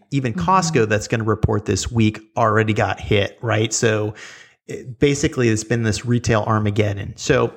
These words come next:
Speaker 1: but I, I do
Speaker 2: Right.
Speaker 1: think there is more to fall, and, um, it's something to possibly look at on the short side.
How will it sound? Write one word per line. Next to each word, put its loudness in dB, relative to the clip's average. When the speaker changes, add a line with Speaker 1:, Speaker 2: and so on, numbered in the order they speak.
Speaker 1:
but 2
I, 2
I 2
do 0
Speaker 2:
Right. 0
Speaker 1:
think 0
there 4
is -2
more 0
to -4
fall, 2
and, 4
um, -2
it's 2
something 0
to 0
possibly 2
look 0
at 0
on 0
the -4
short -2
side. -4